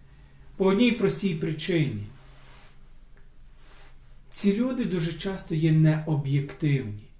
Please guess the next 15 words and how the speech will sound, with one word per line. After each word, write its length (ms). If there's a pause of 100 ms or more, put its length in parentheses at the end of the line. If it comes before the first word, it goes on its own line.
(760)
Ці 180
люди 260
дуже 340
часто 580
роблять 400
свої 320
репортажі 680
так, 720 (800)
щоб, 440
е, 500 (640)
як 240
можна 340
більше 340
захопити 640
аудиторію. 680